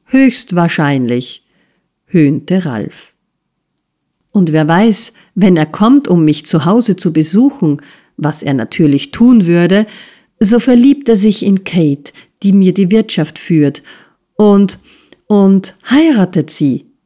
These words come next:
„Wer weiß, nicht wahr, Onkel?“ „Ja, wer weiß“,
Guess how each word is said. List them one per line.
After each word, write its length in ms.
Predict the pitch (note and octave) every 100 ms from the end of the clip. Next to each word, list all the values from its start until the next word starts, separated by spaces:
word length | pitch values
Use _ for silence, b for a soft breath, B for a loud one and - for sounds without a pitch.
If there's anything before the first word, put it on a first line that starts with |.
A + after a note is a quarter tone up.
| _ _ _ - F3
„Wer 160 | G3
weiß, 340 | G#3+ D4 C4 F#3
nicht 280 | F3+ -
wahr, 220 | D#3+ E3+ G#3+
Onkel?“ 400 | A3+ A3+ C#4+ D4+ _ _ _ _ _ _ _ _ _ _ _ _ _ _ _ _ _
„Ja, 520 | A3+ G#3 E3+ D#3+ D#3+ -
wer 260 | F#3+ G#3+ F3+
weiß“, 520 | D3+ C#3 C#3 -